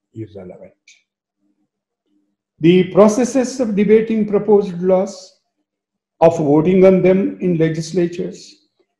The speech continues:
and accounting of those votes by people's representatives no longer a necessary indicator of legality. At best, they have begun to resemble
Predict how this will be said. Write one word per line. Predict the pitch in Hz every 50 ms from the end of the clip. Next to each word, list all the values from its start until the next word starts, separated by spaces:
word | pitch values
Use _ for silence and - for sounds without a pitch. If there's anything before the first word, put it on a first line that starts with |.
| _ _ -
and | 151 151
accounting | 139 - - 160 175 196 196 208 208 196 190
of | 196 190 165
those | 160 185 196 196 -
votes | - - 160 180 196 190 190 -
by | - 196 185
people's | 185 - - 185 196 - - 185 180 165 - 175
representatives | 175 165 185 180 165 180 175 170 160 175 170 165 165 175 170 175 - - - _ _ _ _ _ _ _ _ _
no | - 185 175 208 233 233
longer | 240 240 233 226 214 214 202 196
a | 185 180 175 160
necessary | 165 160 143 156 165 156 160 160 147 151 143
indicator | 139 143 147 - - 151 147 147 143 127 131
of | 135 131 131
legality. | 123 120 120 123 123 120 117 113 110 - 131 156 _ _ _ _ _ _ _ _ _ _ _
At | - 117 107 101
best, | 110 127 156 - - - _ _ _ _ _ _ _ _ _ _ _ _ _ _ _ _ _ _ _ _
they | 127 127 123
have | 104 104 120 110 113 110
begun | 131 151 156 190 190 185 170
to | - 170 143
resemble | 127 120 131 127 - - 180 175 151 107 -